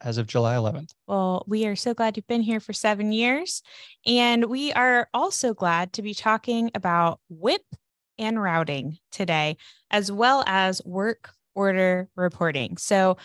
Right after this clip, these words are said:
Speaker 2: we've done another podcast episode on work order reporting, which I will leave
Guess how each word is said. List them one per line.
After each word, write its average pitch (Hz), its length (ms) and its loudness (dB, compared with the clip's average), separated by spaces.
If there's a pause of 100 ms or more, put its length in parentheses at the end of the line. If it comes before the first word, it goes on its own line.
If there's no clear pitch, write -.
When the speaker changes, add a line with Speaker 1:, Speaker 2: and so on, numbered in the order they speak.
(160)
Speaker 2:
we've 320 180 -2
done 392 440 0
another 233 280 0
podcast 202 400 -6
episode 175 280 -2
on 165 160 0
work 160 200 -4
order 170 200 -2
reporting, 165 340 -4
which 175 220 -4
I 180 160 0
will 185 240 -2
leave 196 500 0